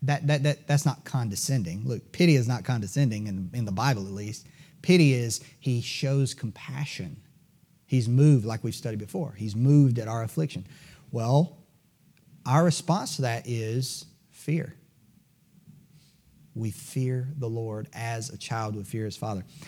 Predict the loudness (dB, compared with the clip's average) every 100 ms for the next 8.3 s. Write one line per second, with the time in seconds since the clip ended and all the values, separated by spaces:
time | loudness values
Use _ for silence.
0 | 2 6 8 8 8 8 6 4 4 8
1 | 8 8 6 6 0 2 4 4 4 2
2 | 2 -2 -4 -2 -2 -2 -4 -6 -6 -6
3 | -8 -8 -10 -12 _ _ -20 -20 _ _
4 | _ _ _ _ _ _ _ 2 4 4
5 | 2 0 -2 -4 -6 _ _ -4 -4 2
6 | 6 6 6 0 4 4 4 4 4 2
7 | 2 2 2 0 -4 -4 -6 -6 -4 -6
8 | -8 -10